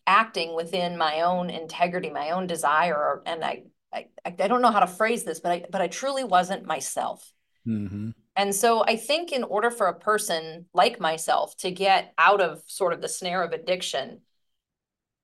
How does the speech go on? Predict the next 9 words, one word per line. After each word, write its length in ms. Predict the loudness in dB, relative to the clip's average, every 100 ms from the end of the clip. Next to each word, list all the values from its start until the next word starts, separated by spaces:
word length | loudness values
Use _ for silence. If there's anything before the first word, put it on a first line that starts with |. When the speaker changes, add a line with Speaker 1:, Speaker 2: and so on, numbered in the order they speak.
| _
Speaker 1:
it 160 | 4 4
was 160 | 4 2
great 380 | 2 2 2
that 160 | 0 0
she 200 | 0 -2
said 380 | -2 4 4 4
that 300 | 0 -4 -8
to 140 | -10
me, 400 | -8 -8 -10 -18